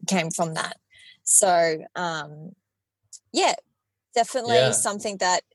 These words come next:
Speaker 1: is amazing to have. It, it feels like a lifetime ago, two thousand and twelve.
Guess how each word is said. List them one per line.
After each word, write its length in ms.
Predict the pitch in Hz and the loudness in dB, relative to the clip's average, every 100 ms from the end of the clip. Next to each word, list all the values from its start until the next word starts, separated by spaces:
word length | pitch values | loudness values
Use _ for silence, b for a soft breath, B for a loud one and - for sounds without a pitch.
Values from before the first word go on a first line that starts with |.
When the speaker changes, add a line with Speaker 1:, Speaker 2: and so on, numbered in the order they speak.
| _ | _
Speaker 1:
is 400 | 208 196 - - - | -2 0 0 -2 -4
amazing 500 | 196 185 180 190 190 | -4 0 0 0 -2
to 100 | 185 | -4
have. 320 | 180 170 214 | -2 0 0
It, 100 | 269 - | -2 -4
it 140 | - - | -6 0
feels 240 | 233 214 | 2 2
like 120 | 202 | 0
a 60 | 196 | 2
lifetime 460 | 175 190 - 196 | 2 2 0 -4
ago, 260 | 185 170 165 | -2 0 0
two 140 | 185 190 | -2 -2
thousand 320 | 185 180 196 | 0 0 -2
and 100 | 170 | -2
twelve. 500 | - 175 - 240 | 2 2 2 0